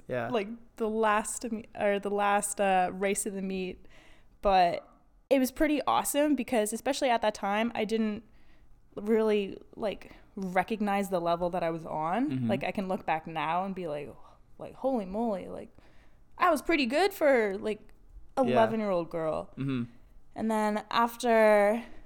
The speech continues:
Speaker 2: Markham, I went to the Aurora Ducks because the head coach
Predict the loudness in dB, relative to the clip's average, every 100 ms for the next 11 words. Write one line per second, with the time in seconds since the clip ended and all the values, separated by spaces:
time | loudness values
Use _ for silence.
0 | -2 0 2 2 0 -2 -4 -2 0 0
1 | 0 -2 -2 0 -2 -4 -8 -10 -6 -4
2 | -2 -2 -2 -4 -2 -2 -2 -4 -6 -6
3 | -6 -12 -12 -14 -8 -4 -2 -2 -6 -10
4 | -16 _ _ _ -10 -6 -4 -4 -6 -4
5 | -4 -4 -8 -12